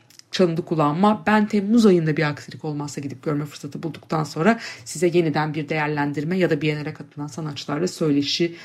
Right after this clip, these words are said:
de yeniden bulunacağım. Zira Berlin Biennale en önde gelen sanat etkinlikleri arasında dünya çapında. Hemen Berlin Bienalini mütakip ya da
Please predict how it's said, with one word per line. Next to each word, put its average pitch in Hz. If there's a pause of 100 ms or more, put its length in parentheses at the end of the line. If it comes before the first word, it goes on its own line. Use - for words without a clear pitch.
(140)
de 180
yeniden 156
bulunacağım. 147
Zira 160
Berlin 143
Biennale 139 (380)
en 175 (240)
önde 156 (140)
gelen 170
sanat 143
etkinlikleri 139
arasında -
dünya 120
çapında. - (680)
Hemen 415
Berlin 247
Bienalini 143
mütakip 170
ya 277
da 277